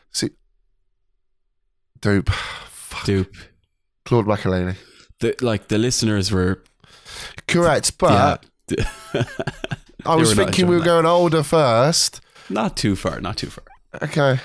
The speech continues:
Speaker 1: okay. We got there, though. We got there. That's
Speaker 2: You're
Speaker 1: fine.
Speaker 2: a young man, Dupe. I wouldn't do it to you.
Speaker 1: Yeah, exactly.
Speaker 2: Um, so you got one point for that. Well done.
Speaker 1: That's fine. At least we got it. That's all that matters.
Speaker 2: Now you're in the, you're in the swing of things now. So the second one.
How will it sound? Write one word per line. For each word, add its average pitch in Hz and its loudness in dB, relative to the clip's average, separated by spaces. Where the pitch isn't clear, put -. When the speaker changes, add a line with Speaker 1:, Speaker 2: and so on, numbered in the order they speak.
Speaker 1:
okay. 101 -2
We 151 0
got 190 2
there, 101 4
though. 98 2
We 120 4
got 143 2
there. 92 -4
That's - -6
Speaker 2:
You're 165 4
Speaker 1:
fine. 104 4
Speaker 2:
a - 2
young 165 0
man, 127 0
Dupe. 95 0
I 101 0
wouldn't 113 0
do 104 2
it 101 -6
to - -18
you. - -18
Speaker 1:
Yeah, 120 2
exactly. 101 2
Speaker 2:
Um, 95 0
so - -2
you 127 2
got 127 -2
one 170 0
point 104 -2
for - -16
that. 95 -14
Well 110 -8
done. 104 -10
Speaker 1:
That's 143 -8
fine. 92 -2
At 110 2
least 151 2
we 156 4
got 131 2
it. 90 -4
That's 110 -2
all 110 0
that 104 0
matters. 104 -4
Speaker 2:
Now 120 2
you're 107 2
in 123 2
the, 113 0
you're 113 0
in 110 0
the 104 0
swing 98 0
of 90 0
things 92 -2
now. 90 0
So 104 -2
the - -6
second 151 -2
one. 98 -4